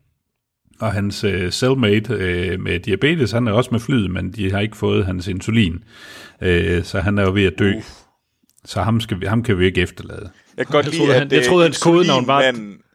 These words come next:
Speaker 2: er, er vores, øh, sådan den der The Token Pregnant Woman.
Speaker 1: Ja.
Speaker 3: <laughs> Jamen, jeg, jeg troede, jeg troede lige, at det var hans navn. Det var diabetes.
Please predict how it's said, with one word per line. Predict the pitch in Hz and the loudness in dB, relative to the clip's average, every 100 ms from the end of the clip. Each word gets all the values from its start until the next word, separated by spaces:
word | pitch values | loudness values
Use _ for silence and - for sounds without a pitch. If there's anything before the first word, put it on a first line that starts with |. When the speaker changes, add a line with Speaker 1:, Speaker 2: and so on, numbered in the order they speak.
| - | -2
Speaker 2:
er, | 113 - | -2 0
er | 113 110 | 0 -2
vores, | 110 110 110 - | -2 -4 -4 -6
øh, | 110 107 101 | -6 -6 -6
sådan | 123 113 110 | -8 -8 -8
den | 113 | -4
der | 110 | -4
The | 98 110 | -6 -12
Token | - 131 123 120 92 - | -6 -6 -6 -14 -14 -8
Pregnant | 139 104 92 95 | -8 -8 -18 -16
Woman. | 98 98 _ _ _ _ _ - | -16 -18 _ _ _ _ _ 0
Speaker 1:
Ja. | 101 90 - - - - | 0 0 -6 -14 -18 -14
Speaker 3:
<laughs> | - - 117 - | -12 -6 -6 -2
Jamen, | 147 | 0
jeg, | 147 160 | 0 0
jeg | 139 | 0
troede, | 160 170 | 2 2
jeg | 139 | 2
troede | 151 147 | 2 2
lige, | 143 | 2
at | 113 | 0
det | 120 | -4
var | 113 | -6
hans | 113 139 | -6 -4
navn. | 143 120 107 | -2 -2 -6
Det | 117 | -6
var | 117 117 117 | -2 -4 -2
diabetes. | 113 104 98 123 117 101 - - - | -4 -4 -6 -10 -10 -12 -16 -16 -20